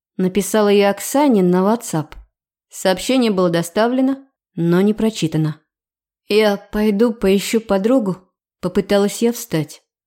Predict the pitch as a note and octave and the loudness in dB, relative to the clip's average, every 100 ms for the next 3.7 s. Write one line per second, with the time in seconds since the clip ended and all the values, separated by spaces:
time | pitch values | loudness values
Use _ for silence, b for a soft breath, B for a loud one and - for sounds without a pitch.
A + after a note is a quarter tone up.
0 | _ _ - G3+ G#3 G3 F#3 F#3+ F#3 - | _ _ -2 2 4 4 4 2 0 -2
1 | D#3+ D#3 C#3+ C3+ D#3 - - G3+ G#3 G3+ | 0 2 0 -4 -8 -10 -4 -2 0 0
2 | C#3+ - _ _ _ F#3 F#3+ G#3 F#3+ F#3+ | -2 -6 _ _ _ -4 0 2 2 0
3 | F#3+ G3 F#3 A3 G#3+ D#3+ - | 0 0 0 -2 -2 -4 -10